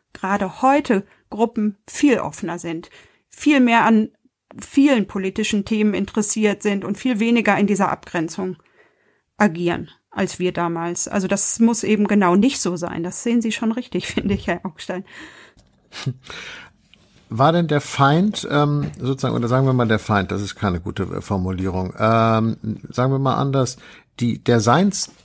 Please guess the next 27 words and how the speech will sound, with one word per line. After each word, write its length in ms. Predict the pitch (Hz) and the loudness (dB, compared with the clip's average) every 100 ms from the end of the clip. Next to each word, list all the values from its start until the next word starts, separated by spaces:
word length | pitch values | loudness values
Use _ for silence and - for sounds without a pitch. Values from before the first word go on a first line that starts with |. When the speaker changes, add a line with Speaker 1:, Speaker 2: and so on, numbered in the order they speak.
| _ _ _ _ _ - 113 | _ _ _ _ _ -8 -4
Speaker 2:
der 120 | 113 | 0
Seinszweck, 880 | 123 180 - - - 131 107 - - | 2 0 -2 -2 0 2 2 -2 -10
also 180 | 95 | -8
die, 220 | 95 98 98 | -8 -10 -10
die 160 | 101 | -10
Funktion, 760 | - 117 110 - 120 147 170 117 | -4 -2 -2 -2 0 2 2 2
der 140 | 104 | 0
Job, 400 | - 131 156 - | 2 2 2 -2
warum 280 | - 107 123 | -2 0 2
man 120 | 131 | 0
das 160 | 123 - | 0 -4
gemacht 380 | 117 123 131 - | -2 -2 -2 0
hat, 160 | 113 - - - - | -2 -2 -18 -20 -10
bestand 380 | - - 147 147 - - | -4 2 2 0 -4 2
au-, 260 | 123 143 | 2 4
ausschließlich 540 | 139 180 - 175 - - | 4 2 2 -2 -2 2
darin, 560 | 139 139 143 139 135 131 - - - _ | 4 4 4 2 0 -4 -14 -20 -20 _
sich 340 | - 139 135 139 | -2 -2 -2 0
mit 480 | 135 131 - - _ - | 0 0 -8 -16 _ 0
den 160 | 127 | 0
Umtrieben 1000 | - 147 151 - 143 143 135 139 135 135 131 | 2 0 0 -2 0 0 2 2 2 0 -2
von 280 | - 123 | 0 0
Rechtsradikalen 1400 | 117 127 - - - - 113 110 120 127 - 123 123 123 120 | 2 0 -2 -4 -4 -6 -2 0 0 0 -2 2 4 4 2
und 160 | 113 | 0
Rechtsextremen 840 | 113 120 - 107 - - 131 123 95 | 0 -2 -4 -6 -8 -2 0 2 -2
zu 140 | 90 | -6
beschäftigen? 640 | 95 101 92 107 117 190 | -6 -4 -4 -4 -6 -6